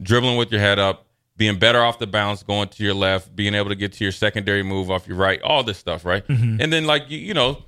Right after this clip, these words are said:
Speaker 1: say you, you play against Bellevue West and you get ripped, you know, and then I was like, "Oh, well, it's in your head." Well, no, not really. You just, that, that dude's good.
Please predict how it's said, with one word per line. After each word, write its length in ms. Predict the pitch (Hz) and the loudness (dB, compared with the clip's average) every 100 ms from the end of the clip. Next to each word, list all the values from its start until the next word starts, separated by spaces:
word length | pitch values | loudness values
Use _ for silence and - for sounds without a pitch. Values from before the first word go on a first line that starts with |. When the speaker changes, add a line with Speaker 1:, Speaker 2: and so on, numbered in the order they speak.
| _ | _
Speaker 1:
say 160 | 156 | -2
you, 160 | 156 147 | -2 -2
you 200 | 151 143 | -4 -6
play 240 | 139 151 147 | -2 2 0
against 460 | 143 147 135 - _ _ - | 0 -4 -4 -14 _ _ 0
Bellevue 400 | 135 139 139 139 | 2 2 0 0
West 260 | 147 151 | 0 0
and 80 | 139 | -2
you 80 | 131 | -2
get 160 | 135 123 | 0 0
ripped, 400 | 143 107 - - _ _ _ _ _ _ _ | 0 -2 -6 -20 _ _ _ _ _ _ _
you 100 | 139 | 0
know, 260 | 127 120 - - | 2 0 -4 -6
and 140 | 123 | 0
then 100 | 131 | 0
I 20 | |
was 120 | 127 | 2
like, 100 | 123 | 2
"Oh, 160 | 120 123 117 | 2 2 2
well, 80 | |
it's 100 | 117 | -2
in 140 | 123 120 | -2 -2
your 100 | 110 | 0
head." 240 | 123 107 | 0 -2
Well, 160 | 123 156 | -2 0
no, 180 | 175 170 | 0 0
not 220 | 170 156 | 0 2
really. 240 | 165 139 | 2 0
You 80 | 151 | 0
just, 320 | 160 143 139 | -4 -4 -4
that, 240 | 202 233 185 | -2 -2 -2
that 140 | 220 | -2
dude's 180 | 190 214 | -2 -4
good. 380 | 208 311 - | -4 -4 -4